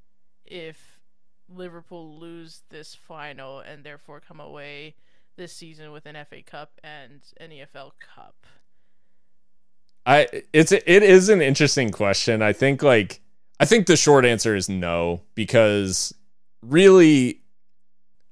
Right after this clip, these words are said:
Speaker 2: major finals are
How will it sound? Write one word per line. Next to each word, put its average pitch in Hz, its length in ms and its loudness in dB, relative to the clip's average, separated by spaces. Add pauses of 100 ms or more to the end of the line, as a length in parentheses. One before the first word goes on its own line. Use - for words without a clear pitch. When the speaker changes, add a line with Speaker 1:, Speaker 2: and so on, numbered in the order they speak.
(840)
Speaker 2:
major 151 380 4
finals 87 840 -4 (440)
are 95 720 -2